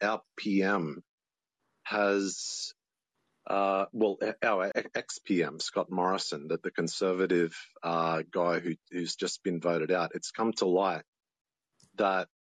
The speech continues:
he was, he, he'd basically taken over, um, five, uh, ministerial portfolios, um, and, y-, y-, you know,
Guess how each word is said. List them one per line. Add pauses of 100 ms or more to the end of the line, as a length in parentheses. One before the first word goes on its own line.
(140)
he (200)
was, (120)
he,
he'd
basically
taken
over, (760)
um, (280)
five, (580)
uh, (1120)
ministerial
portfolios, (380)
um, (880)
and, (640)
y-,
y-,
you
know,